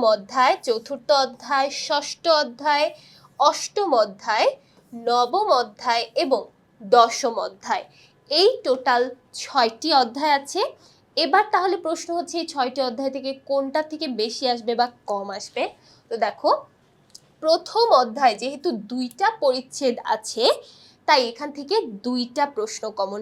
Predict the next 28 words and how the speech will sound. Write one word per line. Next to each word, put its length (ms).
পেয়ে 220
যাবে। 180
এবং 180
তারপর 340
দশম 360
অধ্যায় 500
একটু 360
তুলনামূলক 720
বড় 220
এবং 220
দশম 400
অধ্যায় 380
কিন্তু 220
অনেকের 800
জীবনী 460
দেওয়া 360
আছে, 240
তাই 140
দশম 400
অধ্যায় 360
থেকেও 320
আমাদের 400
দুইটা 420
প্রশ্ন 360
কমন 300
থাকবে। 300
তাহলে 240
এই 220